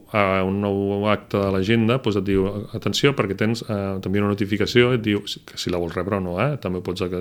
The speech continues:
tu pots configurar això. T'avisa i et diu, "Escolta, no, escolta, tens una nova activitat, eh, si vols consultar-la, eh, clica", no? Llavors obres el, la, la notificació i vas directe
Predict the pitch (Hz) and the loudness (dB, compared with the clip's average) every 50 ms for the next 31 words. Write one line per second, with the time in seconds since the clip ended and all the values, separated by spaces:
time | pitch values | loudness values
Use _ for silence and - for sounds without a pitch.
0 | 95 95 - 110 95 98 92 87 - - 104 82 - 104 98 98 95 92 90 - | -6 -4 -6 -4 -2 -2 -2 -2 -2 -2 -4 -2 -2 -2 -2 -2 -2 -2 -4 -4
1 | - 95 95 - - - - - - - - - - - - - 107 92 101 101 | -4 -6 -6 -6 -10 -14 -14 -14 -14 -14 -14 -16 -18 -10 -4 0 2 2 2 4
2 | 98 117 117 110 107 104 101 95 90 - 120 110 104 107 110 107 110 - - - | 4 4 4 4 4 2 2 2 0 -2 -2 0 2 2 2 2 0 -2 -2 -2
3 | 120 107 - 98 101 98 98 113 113 110 110 113 110 107 104 - 110 107 104 - | 0 0 0 -2 -2 0 0 0 0 0 0 0 0 -2 0 0 0 0 2 2
4 | 120 117 123 143 139 - - - 98 95 92 - - 95 92 - - 104 98 95 | 2 4 4 2 0 -4 -6 -4 -4 -4 -4 -6 -6 -6 -6 -4 -4 -4 -2 -2
5 | 98 98 104 101 101 104 113 117 117 104 95 87 85 85 90 98 - - - 95 | -2 -2 -2 -2 0 2 2 2 2 0 -2 -4 -6 -8 -10 -12 -14 -10 -6 -6
6 | 95 98 - 101 82 101 113 110 92 90 - - 80 85 85 87 90 85 90 85 | -6 -4 -4 -4 -2 -2 -2 -4 -4 -8 -8 -10 -10 -10 -10 -8 -8 -8 -8 -8
7 | 82 85 92 - - 90 90 87 90 95 95 95 92 101 87 98 98 95 - 110 | -8 -8 -10 -10 -10 -8 -8 -6 -4 -2 0 0 2 2 2 4 4 4 6 6
8 | 104 104 107 98 98 95 98 90 - - | 6 6 6 4 4 4 2 2 2 2